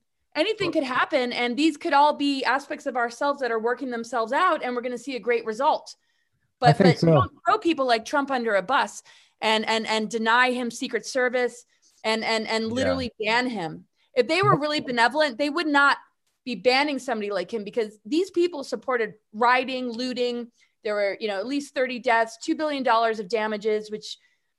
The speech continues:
Speaker 1: and,
Speaker 3: Well, they
Speaker 1: and, and
Speaker 3: vote
Speaker 1: you're gonna take this man off of all social media because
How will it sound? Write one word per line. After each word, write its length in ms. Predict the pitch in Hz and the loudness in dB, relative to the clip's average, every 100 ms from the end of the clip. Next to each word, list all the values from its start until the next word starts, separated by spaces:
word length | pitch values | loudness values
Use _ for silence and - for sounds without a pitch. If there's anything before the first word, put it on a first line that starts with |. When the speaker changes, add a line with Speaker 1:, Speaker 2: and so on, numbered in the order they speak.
| _ _ _ _ _ | _ _ _ _ _
Speaker 1:
and, 160 | 247 254 | 4 6
Speaker 3:
Well, 40 | |
they 60 | 269 | 4
Speaker 1:
and, 80 | 262 | 4
and 80 | 240 | 2
Speaker 3:
vote 80 | 254 | 2
Speaker 1:
you're 80 | 285 | 0
gonna 140 | 320 277 | -4 -4
take 300 | - 269 277 | 2 2 2
this 240 | 320 294 | -4 -2
man 480 | 247 247 240 285 302 | 0 2 4 2 4
off 300 | 240 247 247 | 4 4 2
of 220 | 254 226 - | 2 2 4
all 200 | 240 262 | 2 2
social 360 | 294 277 285 | 0 0 0
media 360 | 247 240 269 262 | -2 -2 0 0
because 540 | 233 277 233 220 214 | 0 2 2 2 -4